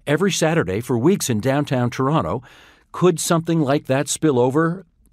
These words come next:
towards the convention? I mean, it's possible. Uh, lots of potential unexpected things could happen. Organizers have to be very organized to make sure things unfold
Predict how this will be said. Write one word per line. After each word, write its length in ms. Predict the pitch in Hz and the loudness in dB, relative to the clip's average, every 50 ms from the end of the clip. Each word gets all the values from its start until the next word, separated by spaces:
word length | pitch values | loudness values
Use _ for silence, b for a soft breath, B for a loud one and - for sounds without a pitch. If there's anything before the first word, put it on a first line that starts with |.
| _ | _
towards 380 | - - 151 120 127 139 123 123 | -2 0 2 2 2 0 0 -2
the 60 | 151 | -2
convention? 520 | - 175 165 156 196 240 269 - - - - - - | 0 0 2 4 4 4 2 2 -2 -10 -12 -10 -8
I 80 | 107 | -4
mean, 180 | 120 117 104 120 | -2 -2 -2 -2
it's 120 | 151 - | -4 -4
possible. 500 | - - 175 180 175 - 151 104 69 - B B B B B B B B B B B | -2 0 0 0 2 0 -2 -2 -4 -8 B B B B B B B B B B B
Uh, 160 | - 123 123 117 | -2 -2 -2 0
lots 300 | - 127 151 190 208 - | 0 2 2 2 2 2
of 80 | 226 180 | 0 -4
potential 480 | 196 160 170 160 147 139 - 160 156 - | -2 0 2 0 0 2 0 -2 -2 0
unexpected 580 | 143 156 165 160 - - 143 127 123 - 120 - | 2 2 2 0 0 -2 -4 -4 -2 -4 -2 -2
things 240 | 135 123 123 - | 0 -2 -2 -2
could 160 | - 160 143 104 | 0 -2 0 0
happen. 360 | 107 101 92 - 131 139 156 | 0 -4 -4 -4 -4 -6 -4
Organizers 720 | - 131 151 185 185 190 170 156 160 165 160 165 165 151 - | 0 2 2 4 4 2 2 2 2 0 0 0 -2 -4 -4
have 220 | 135 147 147 143 | -2 -4 -4 -2
to 80 | - 131 | -4 -2
be 140 | 101 123 123 | 0 0 -2
very 520 | 101 90 92 117 139 143 151 160 165 165 | -2 -2 0 2 4 4 6 4 4 2
organized 560 | - 139 131 131 107 117 110 107 127 135 - | 2 0 -2 0 0 -2 -2 -2 -4 -6 -4
to 60 | - 120 | -4 -4
make 140 | 117 117 | -4 -4
sure 140 | - - 123 | -4 -4 -4
things 320 | 113 - 135 131 127 123 - | -4 -2 -2 -2 -2 -4 -4
unfold 520 | 123 127 127 127 123 - 131 120 123 123 | -2 -2 -2 -2 0 0 0 0 0 -2